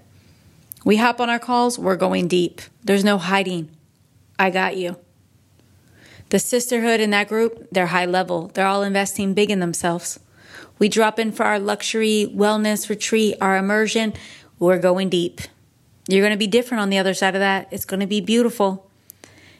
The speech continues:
And then in the fall, we gather for an experience to activate us before we do the Miracle Minded Immersion, which is the big event where many people will fly in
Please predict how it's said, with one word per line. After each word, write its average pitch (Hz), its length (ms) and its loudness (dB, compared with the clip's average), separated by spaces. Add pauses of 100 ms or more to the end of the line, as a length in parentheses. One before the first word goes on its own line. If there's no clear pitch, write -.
And 196 140 4
then 196 140 4
in 214 80 0
the 214 80 2
fall, 226 560 0
we 190 180 -4
gather 208 400 0
for 214 180 -4
an 208 80 -2
experience 233 840 0
to - 180 -4
activate 226 400 0
us 226 200 0
before 240 720 0 (580)
we 208 120 2
do 214 140 2
the 208 80 4
Miracle 190 380 0
Minded 180 340 0
Immersion, 165 520 -2 (720)
which 185 180 0
is 185 100 0
the 190 80 2
big 185 200 2
event 185 320 0
where 185 180 0
many 185 280 0
people 185 400 0
will 175 80 2
fly 175 300 0
in 175 380 -2